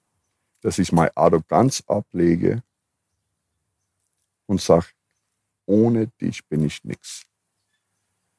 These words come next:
Ich brauche dich." Und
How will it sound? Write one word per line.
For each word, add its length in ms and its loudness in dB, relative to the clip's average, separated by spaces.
Ich 180 -14
brauche 340 2
dich." 400 -12
Und 260 0